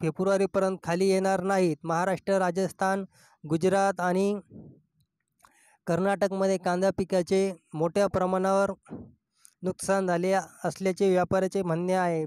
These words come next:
म्हणूनच व्यापाऱ्यांनी होल्डिंगही सुरू केले आहेत. नवीन पीक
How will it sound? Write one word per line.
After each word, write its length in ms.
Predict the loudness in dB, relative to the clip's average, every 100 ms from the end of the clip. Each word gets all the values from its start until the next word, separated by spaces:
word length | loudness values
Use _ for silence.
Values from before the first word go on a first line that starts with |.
| -4
म्हणूनच 360 | -4 0 0
व्यापाऱ्यांनी 680 | 0 -2 -2 -2 -2 -2 -6 -10 _ _
होल्डिंगही 500 | 0 2 2 2 0
सुरू 260 | -2 -2 -2
केले 260 | 0 0 2
आहेत. 240 | 2 -2
नवीन 300 | -2 -2 -2
पीक 220 | 0 -2